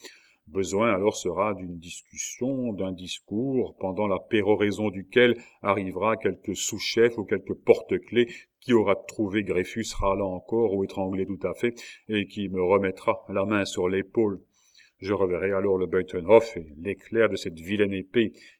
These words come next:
qui cette fois ne s'arrêtera pas en route et fera connaissance avec ma nuque. Point de cela, Cornelius, mon ami, c'est un mauvais moyen. Mais alors, que devenir et comment retrouver Rosa ?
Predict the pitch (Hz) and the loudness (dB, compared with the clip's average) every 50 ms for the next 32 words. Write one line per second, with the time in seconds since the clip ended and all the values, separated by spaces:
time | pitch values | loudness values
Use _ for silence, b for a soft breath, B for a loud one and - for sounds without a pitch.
0 | B - 120 107 - - 90 - - - - 110 107 95 95 90 - 98 85 92 | B -6 -6 -4 -2 -4 -6 -6 -6 -2 0 2 2 2 0 -2 -4 -2 -2 -2
1 | 87 - - - - - 104 101 92 95 90 87 85 101 110 107 - - b b | -2 -2 -6 -8 -2 2 0 2 2 0 -6 -2 0 0 0 0 -2 -10 b b
2 | b b b - 104 104 95 - - 92 87 95 - 98 92 90 85 - - - | b b b -2 -2 -2 0 -2 -2 0 0 2 2 2 0 0 -2 -8 -8 -4
3 | 110 104 95 - - 90 85 92 98 92 - - 92 90 87 85 85 87 104 107 | -4 -4 -4 -2 -4 -6 -6 -6 -8 -8 -8 -10 -12 -10 -10 -10 -8 -6 -6 -6
4 | 95 _ _ - - - _ b b b b b b b _ _ - 107 101 101 | -8 _ _ -14 -14 -14 _ b b b b b b b _ _ -4 -2 -2 0
5 | 98 98 - - - 117 113 - - 101 104 104 104 104 101 110 110 107 104 104 | -2 -4 -6 0 4 6 6 6 6 2 2 2 0 0 0 -2 -2 -2 -2 -2
6 | 104 107 104 107 107 104 - - - - 104 104 104 104 107 113 123 120 113 101 | 0 0 0 0 -2 -4 -4 -6 -4 -2 -2 0 0 -2 0 2 2 2 2 2
7 | 107 123 120 110 107 107 107 107 104 104 104 104 101 90 - _ _ B B B | 0 0 0 0 0 -2 -2 -2 -2 -2 -2 -2 -4 -6 -10 _ _ B B B
8 | B B B - - 123 127 113 117 143 156 - - - - 113 98 95 101 92 | B B B -2 4 8 8 10 10 10 10 8 8 2 -2 -2 0 0 -2 -4
9 | 90 90 107 151 180 165 127 95 95 95 90 _ - 101 104 135 143 107 98 98 | -4 -4 -2 -2 0 0 0 0 -2 -2 -2 _ -2 0 2 2 4 4 2 2
10 | - - 101 90 98 131 135 107 87 90 95 87 85 117 135 151 127 135 - | 2 -4 -6 0 2 2 2 2 2 -2 -2 0 2 2 2 2 0 -4 -8